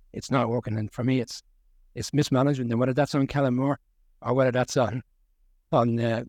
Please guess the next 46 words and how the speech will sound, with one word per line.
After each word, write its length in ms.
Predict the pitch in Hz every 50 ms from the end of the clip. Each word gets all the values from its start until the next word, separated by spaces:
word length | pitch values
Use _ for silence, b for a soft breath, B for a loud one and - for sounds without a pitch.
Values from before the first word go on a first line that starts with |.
| - -
Stadia, 460 | - - - 120 127 135 131 120 117
I'm 80 | 113
not 120 | 123 127 -
entirely 300 | 113 - 131 127 123 123
sure. 240 | - - 139 135 127
There's, 180 | 135 135 - - _ _ _ _ _ _ -
uh, 140 | 127 135 143
I 60 | 143 143
saw 280 | - - 180 170 165
a 40 | 143
great 220 | 139 151 151 156
one 80 | 127 131
today. 260 | 131 131 131 127 120
They're 140 | 110 131 120
fi-, 300 | - - - - 175 -
you 160 | - - 151 143
know, 100 | 139 117
they've 140 | 120 127
scored 240 | - - - 143 -
fifty 340 | - - 185 180 - - 160
points 300 | - 165 165 156 143 -
this 120 | 139 -
season. 260 | - 143 135 135 131 135
They 60 | 117
haven't 340 | 127 131 127 135 131 135 -
turned 200 | - 170 170 160
the 40 | 139
ball 200 | 139 135 131 127
over 160 | 127 123 123
once. 340 | 113 120 123 120 - - - _ _ _ _ _ _ -
The 80 | 131
first 240 | - - 156 151 -
time 200 | - 147 139 131
in 80 | 131 131
N 80 | 131
F 100 | 123 -
L 60 | 127
history 340 | 104 123 135 - - 117 113
to 100 | - -
do 160 | 113 127 127 120
that 180 | 117 113 -
and 100 | - 117
be 100 | 117 117 117
oh 120 | 113 113
and 100 | 113 110
two. 240 | - - 127 113